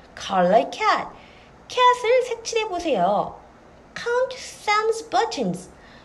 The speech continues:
샘의 버튼이 몇 개인지 세볼까요? How many buttons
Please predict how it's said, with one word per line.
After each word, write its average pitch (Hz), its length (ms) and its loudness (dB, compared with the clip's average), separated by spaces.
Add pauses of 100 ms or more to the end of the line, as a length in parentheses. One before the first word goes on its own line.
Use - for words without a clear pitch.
(120)
샘의 466 460 0
버튼이 254 420 -2
몇 180 260 -4
개인지 392 260 -6
세볼까요? 415 560 -2
How 359 1500 -4
many 480 260 2
buttons 302 580 -4